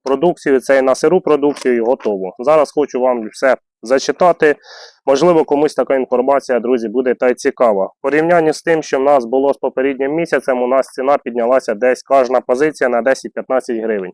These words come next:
Через те, що жива вага також добре так підскочила вгору.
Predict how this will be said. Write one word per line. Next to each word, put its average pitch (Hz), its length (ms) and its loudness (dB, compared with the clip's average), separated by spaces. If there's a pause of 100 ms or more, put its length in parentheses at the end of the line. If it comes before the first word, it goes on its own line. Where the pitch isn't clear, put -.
(400)
Через 131 260 -2
те, 151 160 0
що 135 180 -2
жива 135 220 2
вага 135 340 2
також 123 380 -2
добре 127 260 -2
так 113 240 -4
підскочила 123 520 -2
вгору. 107 420 -2